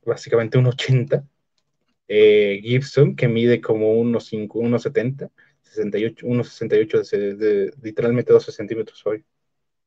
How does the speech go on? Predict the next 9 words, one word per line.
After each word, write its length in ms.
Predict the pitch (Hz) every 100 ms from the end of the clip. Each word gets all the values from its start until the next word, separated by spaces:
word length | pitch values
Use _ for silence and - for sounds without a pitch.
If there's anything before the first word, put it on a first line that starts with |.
| _ _ - _ _ _
Literalmente 560 | 135 110 123 143 139 135
doce 200 | 131 -
centímetros 540 | 123 127 123 120 113
de 80 | 107
alca-, 300 | 101 - 110
de 100 | 110
alcance 600 | 101 120 131 - - - _ -
a 80 | 113
favor. 460 | - 104 107 151